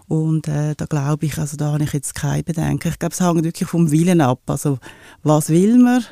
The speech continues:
und, äh, auf welcher Ebene? Und wie weit sollen die Sachen vorgegeben sein und wie weit soll die Autonomie von einzelnen Personen, einzelnen Schulen, Kantonen, ähm, ja, wie, wie breit sollte die Freiheit dort in dem Sinne der Gestaltung,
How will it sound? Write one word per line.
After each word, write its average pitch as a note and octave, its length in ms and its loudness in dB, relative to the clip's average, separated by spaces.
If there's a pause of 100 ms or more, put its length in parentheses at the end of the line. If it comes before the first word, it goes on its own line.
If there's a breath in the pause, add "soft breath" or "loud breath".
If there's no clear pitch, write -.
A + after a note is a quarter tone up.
und, E3 340 0
äh, D3+ 300 0
auf D#3 160 -4
welcher D3+ 240 0
Ebene? F#3 480 2 (640 loud breath)
Und D3+ 360 2
wie E3+ 300 2
weit - 240 -6
sollen D#3+ 400 2
die - 80 -20
Sachen D3+ 360 -2
vorgegeben D#3+ 480 -2
sein D#3 260 -4
und D3 180 -2
wie D3 220 -2
weit D3 100 -6
soll D3+ 140 -4
die D3 140 -8
Autonomie C#3+ 600 0
von D3 340 -4
einzelnen D3 520 -4
Personen, F3 640 0
einzelnen D3+ 460 -2
Schulen, F3+ 460 2 (440 loud breath)
Kantonen, D#3 640 4 (480 loud breath)
ähm, D3 520 2
ja, C3+ 260 2 (180)
wie, D#3+ 240 0
wie D#3 380 0
breit C#3+ 320 2
sollte C#3 240 -4
die - 20 -16
Freiheit C3+ 540 -2
dort C3+ 280 -4
in C#3 60 -6
dem C#3 220 -2
Sinne C#3 160 -4
der - 80 -10
Gestaltung, B2+ 580 -6